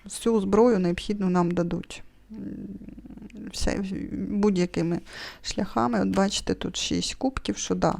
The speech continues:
то, що тобі треба, ми тобі дамо. Ось.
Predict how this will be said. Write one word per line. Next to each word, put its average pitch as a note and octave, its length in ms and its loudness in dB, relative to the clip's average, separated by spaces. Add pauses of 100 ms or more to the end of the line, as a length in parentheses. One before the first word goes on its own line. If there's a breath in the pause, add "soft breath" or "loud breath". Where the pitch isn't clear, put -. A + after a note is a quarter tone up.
то, G3+ 100 -6
що - 160 -10
тобі F#3+ 220 -4
треба, A#3 460 2
ми G#3 220 -4
тобі F#3+ 300 -4 (1800 loud breath)
дамо. F#3 440 2 (1120 loud breath)
Ось. F#3+ 340 -2